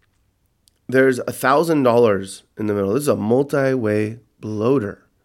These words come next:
Just a single raised pot. And it comes queen ten five with two diamonds. I have a draw of the nuts. I need a jack that is not a diamond. Nick bets one thousand dollars in, sorry,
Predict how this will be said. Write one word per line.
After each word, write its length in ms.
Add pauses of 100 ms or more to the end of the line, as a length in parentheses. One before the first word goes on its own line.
(120)
Just 160
a 80
single 500
raised 320
pot. 320 (880)
And 200
it 80
comes 180
queen 260
ten 220
five 380
with 100
two 140
diamonds. 540 (460)
I 120
have 80
a 40
draw 220
of 80
the 60
nuts. 480 (480)
I 120
need 120
a 100
jack 380
that 120
is 120
not 160
a 40
diamond. 400 (680)
Nick 260
bets 440 (280)
one 360
thousand 360
dollars 560
in, 320 (200)
sorry, 320